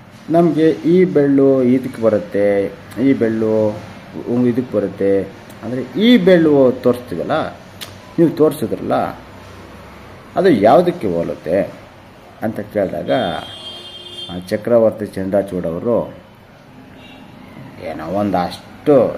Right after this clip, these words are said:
ಹೇಳ್ತಾರೆ. ನಾಲ್ಕು ಬೆರಳುಗಳು, ನಾಲ್ಕು, ಆ, ಆಳು, ಮೂಳು, ಅಧ್ವಾನ, ಈ ಬೆಳ್ಳು, ವಾಯು, ಮೂಲ, ಬೆಂಕಿ, ಅಗ್ನಿ, ಸ್ಪರ್ಶ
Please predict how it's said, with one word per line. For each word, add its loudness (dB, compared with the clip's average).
ಹೇಳ್ತಾರೆ. 2
ನಾಲ್ಕು 2
ಬೆರಳುಗಳು, 2
ನಾಲ್ಕು, 0
ಆ, -10
ಆಳು, 2
ಮೂಳು, 0
ಅಧ್ವಾನ, 0
ಈ 0
ಬೆಳ್ಳು, -2
ವಾಯು, 0
ಮೂಲ, -2
ಬೆಂಕಿ, 0
ಅಗ್ನಿ, 0
ಸ್ಪರ್ಶ -2